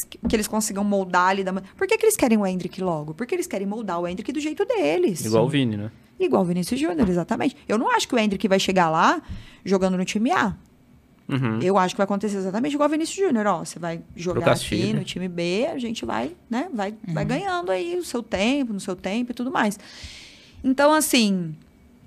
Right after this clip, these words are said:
Speaker 1: eu acho que, que falta isso também. Tipo, eu querer con-, a contratação do Atuesta é uma coisa. O cara que trabalha com isso,
Speaker 2: É.
Speaker 3: Sim.
Speaker 2: Tem uma
Speaker 1: entendeu?
Speaker 2: diferençazinha aí, né?
Speaker 1: É, é isso. O
Speaker 2: Ah,
Speaker 1: Tabata, eu
Speaker 3: sim.
Speaker 1: tinha certeza que não ia dar certo.
Speaker 2: Você tinha certeza?
Speaker 1: Eu tinha certeza.
Speaker 2: Eu tinha esperança no Tabata.
Speaker 1: Eu não.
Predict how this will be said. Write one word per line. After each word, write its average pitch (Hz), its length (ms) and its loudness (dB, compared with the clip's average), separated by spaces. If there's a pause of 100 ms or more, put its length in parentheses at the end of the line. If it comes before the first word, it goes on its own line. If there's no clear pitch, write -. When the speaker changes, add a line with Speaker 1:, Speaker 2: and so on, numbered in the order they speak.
(180)
Speaker 1:
eu 208 140 4
acho 240 240 4
que, 285 180 -2
que 320 200 -4
falta - 340 4 (120)
isso 233 180 4
também. 165 360 -2
Tipo, 165 320 -2
eu 254 280 6
querer 208 380 4
con-, 196 220 4 (140)
a 190 120 2
contratação 196 520 4
do 202 80 4
Atuesta 196 320 6
é 494 40 0
uma 698 100 6
coisa. 240 280 4
O - 40 -8
cara 226 180 2
que 254 80 -4
trabalha 233 520 4
com 196 200 -2
isso, 214 340 2
Speaker 2:
É. 123 160 2 (580)
Speaker 3:
Sim. 165 300 -6 (180)
Speaker 2:
Tem 202 120 2
uma 156 160 4
Speaker 1:
entendeu? 208 160 4
Speaker 2:
diferençazinha 175 880 6
aí, 110 180 6
né? 262 420 4 (160)
Speaker 1:
É, 190 140 2
é 415 180 2
isso. 208 280 2 (280)
O 208 60 2
Speaker 2:
Ah, 226 60 4
Speaker 1:
Tabata, 220 500 2
eu - 80 0
Speaker 3:
sim. - 60 -6
Speaker 1:
tinha 262 100 0
certeza 349 480 2
que 214 100 -4
não 190 80 -4
ia 180 120 -8
dar 165 120 -10
certo. 160 400 -12
Speaker 2:
Você - 140 -2
tinha 180 140 4
certeza? 190 400 6
Speaker 1:
Eu 220 120 6
tinha 294 120 4
certeza. 311 440 4
Speaker 2:
Eu 160 60 6
tinha 180 160 4
esperança 170 480 4
no 131 80 2
Tabata. 113 380 6
Speaker 1:
Eu 95 120 0
não. 247 320 -2